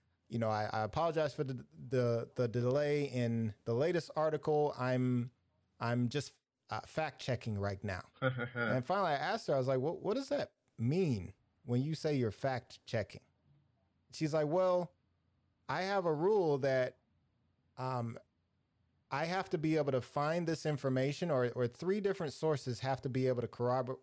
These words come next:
Speaker 1: corroborate," well, you know what I'm trying to say, <laughs> "the information
Speaker 2: <laughs> Uh-huh.
Speaker 1: before I go with it." And so I'm like, "Man, th-,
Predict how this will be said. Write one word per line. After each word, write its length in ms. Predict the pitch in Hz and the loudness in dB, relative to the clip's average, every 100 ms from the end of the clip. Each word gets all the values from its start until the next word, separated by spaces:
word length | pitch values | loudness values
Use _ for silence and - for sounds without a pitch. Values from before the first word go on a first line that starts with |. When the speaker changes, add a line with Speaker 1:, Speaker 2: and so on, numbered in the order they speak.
| - | -6
Speaker 1:
corroborate," 760 | 127 127 143 135 127 127 123 - 135 - - 113 | 0 2 2 2 2 2 0 -6 -16 -14 -12 -8
well, 120 | 131 | -2
you 100 | 131 | 0
know 160 | 98 | 0
what 120 | 90 90 | 0 -4
I'm 80 | |
trying 180 | 87 98 | -4 -4
to 60 | 90 | -4
say, 240 | 101 95 - | -4 -4 -4
<laughs> 400 | 127 139 - - | -2 -2 -2 -2
"the 120 | 139 | -2
information 800 | 143 139 135 147 151 - 110 107 - - | 0 0 0 0 -2 -2 -2 -2 -6 -10
Speaker 2:
<laughs> 200 | - - | -10 2
Uh-huh. 320 | 131 131 127 131 | 6 8 6 4
Speaker 1:
before 500 | 143 143 - 160 147 | 0 0 0 2 2
I 140 | 135 123 | 0 0
go 260 | 120 139 | 2 2
with 300 | 131 104 - | 2 -2 -4
it." 100 | - _ _ _ _ _ _ _ _ _ | -12 _ _ _ _ _ _ _ _ _
And 160 | 135 131 | -2 -2
so 320 | 165 151 147 | 2 4 4
I'm 140 | 208 | 2
like, 280 | 165 117 107 | 0 -2 0
"Man, 800 | 120 160 233 285 226 123 87 87 _ _ _ _ _ _ _ _ _ 131 | 0 0 0 2 2 0 -4 -10 _ _ _ _ _ _ _ _ _ -6
th-, 160 | 208 | -4